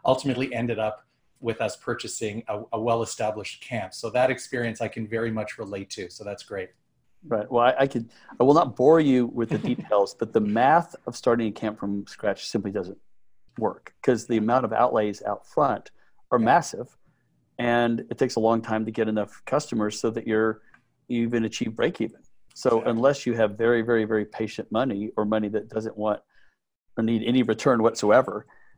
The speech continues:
Speaker 2: uh, it just doesn't work. And
Speaker 1: Yeah.
Speaker 2: No.
Speaker 1: The, the phrase that was, that I, that, that was shared with us was, uh, "Howie, you don't have, uh, pockets that deep,"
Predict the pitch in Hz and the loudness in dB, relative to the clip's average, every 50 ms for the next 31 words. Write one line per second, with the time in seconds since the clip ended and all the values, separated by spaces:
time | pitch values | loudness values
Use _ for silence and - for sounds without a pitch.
0 | _ _ - 120 117 110 110 107 107 - - - - 120 - 147 139 - 131 117 | _ _ -2 2 4 4 4 4 2 0 -4 -6 -6 -2 0 0 0 2 0 -2
1 | 101 101 107 135 - - - - _ _ - - - _ _ _ _ - - - | 0 0 2 2 0 0 -4 -14 _ _ -20 -20 -20 _ _ _ _ -20 -12 -4
2 | - 110 104 113 123 123 117 104 92 - - - _ _ _ _ _ _ _ _ | 0 2 4 4 6 4 4 2 0 -6 -12 -20 _ _ _ _ _ _ _ _
3 | - - - _ _ - 113 107 104 113 131 131 131 123 123 - - 156 151 156 | -20 -20 -20 _ _ -12 -10 -8 -2 0 2 2 2 0 -2 0 2 2 2 4
4 | 127 151 139 135 131 127 117 - - 120 123 127 135 135 - 120 113 120 120 123 | 4 2 2 2 0 -2 -2 -4 -2 0 2 2 2 0 -2 -2 0 0 0 0
5 | - 110 127 123 123 120 117 117 107 - - - - - - 143 135 143 123 123 | -2 -2 -2 -2 0 0 -2 -4 -4 -6 -10 -12 -10 -4 -2 0 0 2 0 0
6 | 123 - 139 127 127 123 - 131 123 123 120 117 - - - - - - - - | -2 0 0 0 0 0 0 2 2 2 0 0 -6 -12 -20 -20 -20 -20 -20 -20
7 | _ _ _ _ _ - 113 117 117 - - - 156 156 151 151 151 147 143 - | _ _ _ _ _ -2 0 0 -2 -2 -2 0 2 2 2 2 0 -2 -2 -4
8 | 127 123 156 180 165 165 170 156 151 139 - - 151 143 139 135 131 - - - | -8 -8 -6 -4 -2 0 0 0 -2 -4 -4 -2 2 4 4 4 2 0 -4 -6
9 | - 113 113 110 - - - 139 131 - - 123 117 - 123 120 117 113 127 113 | -4 -2 -2 -2 -2 0 0 0 2 2 -2 -6 -6 -6 -4 -4 -4 -4 -4 -6
10 | 113 120 101 - - | -6 -6 -6 -6 -10